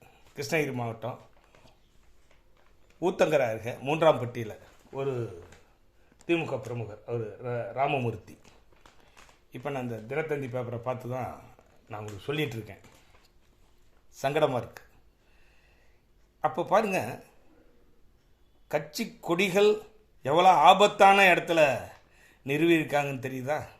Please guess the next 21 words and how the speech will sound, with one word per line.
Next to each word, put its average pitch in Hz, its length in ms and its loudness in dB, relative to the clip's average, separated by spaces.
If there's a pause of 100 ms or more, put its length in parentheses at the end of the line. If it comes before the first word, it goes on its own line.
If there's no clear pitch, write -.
(1080)
இதுதான் 165 440 0
நீங்க 151 140 -2
முக்கியமா 147 360 -4
கவனிக்கணும். 117 460 -6 (1400)
இதை 123 240 -8 (240)
கொடிக்கம்பற்றை 185 640 -2
அகற்றும் 180 520 -2
பொழுது 110 380 -8 (960)
பாதுகாப்பான 185 680 6
முறையில, 113 360 -6 (1200)
ஒருவேளை 190 360 6
பக்கத்தால 180 480 2
மின்சார 165 380 0
ஒயர்லாம் 143 440 -2
போச்சுன்னா, 120 460 -6
சம்பந்தப்பட்ட 175 540 -2
அதிகாரிகளை 147 500 0
தொடர்பு 139 320 -4
கொண்டு 113 260 -8 (480)
அந்த 117 200 -10
ஏரியால 160 380 0